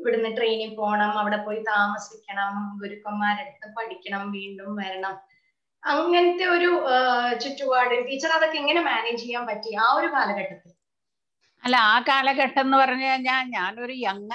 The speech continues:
Speaker 2: age അല്ലേ. എന്റെ കോഴ്സ് കഴിയുമ്പോ തന്നെ ഞാൻ, എന്താ പറയാ, ആം,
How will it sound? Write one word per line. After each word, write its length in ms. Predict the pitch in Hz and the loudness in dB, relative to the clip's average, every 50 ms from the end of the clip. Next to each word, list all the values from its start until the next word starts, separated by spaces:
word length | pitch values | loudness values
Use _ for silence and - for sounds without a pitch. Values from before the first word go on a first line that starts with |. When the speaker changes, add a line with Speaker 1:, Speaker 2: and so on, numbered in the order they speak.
| 254 262 | -6 -6
Speaker 2:
age 220 | 240 233 - 233 | -8 -10 -6 -4
അല്ലേ. 300 | 254 262 226 196 190 180 151 147 | -4 -2 -2 -2 -4 -2 -2 -4
എന്റെ 480 | 143 135 143 156 147 147 - 170 196 | -6 -8 -10 -10 -12 -12 -16 -16 -16
കോഴ്സ് 380 | 180 - 202 190 202 208 208 226 | -6 -4 -4 -4 -4 -6 -6 -2
കഴിയുമ്പോ 460 | 233 247 240 233 233 240 233 226 240 | -2 0 0 0 0 -2 0 -2 -2
തന്നെ 420 | 247 - 233 220 226 226 233 240 240 | 0 2 -2 -2 0 -2 -4 -4 -2
ഞാൻ, 300 | 233 226 220 220 233 - _ _ _ _ _ _ _ _ _ - 214 220 | -2 0 0 0 0 -2 _ _ _ _ _ _ _ _ _ -4 -4 -4
എന്താ 220 | 214 214 226 233 | -2 0 0 0
പറയാ, 500 | 226 220 226 226 220 214 220 214 214 196 _ - | 0 0 -4 -4 -4 -4 -4 -4 -6 -10 _ -12
ആം, 500 | 214 196 190 190 180 175 175 170 165 - | -8 -8 -6 -6 -6 -6 -8 -10 -12 -16